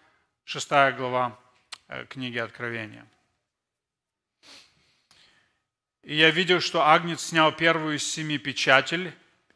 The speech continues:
и услышал одно из четырех животных, говорящее как бы громовым голосом: „Иди и смотри“. Я взглянул, и вот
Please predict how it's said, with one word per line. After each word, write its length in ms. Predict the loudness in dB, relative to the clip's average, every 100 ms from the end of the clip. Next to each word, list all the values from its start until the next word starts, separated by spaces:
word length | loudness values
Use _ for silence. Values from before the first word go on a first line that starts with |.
| _
и 40 | -10
услышал 580 | -4 0 2 2 0 0
одно 400 | -6 -6 -2 -2
из 80 | -2
четырех 440 | -4 -4 -4 -4
животных, 560 | -4 -2 0 0 -2 -4
говорящее 640 | 0 4 4 4 0 -2
как 240 | -2 -2
бы 120 | -4 -6
громовым 580 | -2 0 -2 -4 -6
голосом: 520 | -2 0 0 -4 -10 -10
„Иди 440 | -12 -8 -4 -2 -4
и 200 | -8 -12
смотри“. 580 | -10 -12 -10 -10 -10 _ _ _ _ _ _ _ _ _ _ _
Я 200 | -2 0
взглянул, 460 | 2 0 -2 -2 -2
и 40 | -2
вот 400 | 0 -2 -4